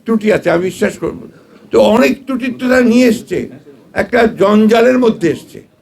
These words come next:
একেবারে ধ্বংসপ্রাপ্ত জঞ্জাল। চিন্তা, আমার ধারণা ছিল যে এটা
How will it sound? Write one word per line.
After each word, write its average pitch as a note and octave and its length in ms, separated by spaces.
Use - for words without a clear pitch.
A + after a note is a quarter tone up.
একেবারে A3+ 400
ধ্বংসপ্রাপ্ত G#3+ 520
জঞ্জাল। B2 320
চিন্তা, A#3+ 300
আমার A3+ 220
ধারণা G#3+ 320
ছিল A3 100
যে G#3+ 100
এটা G#3+ 100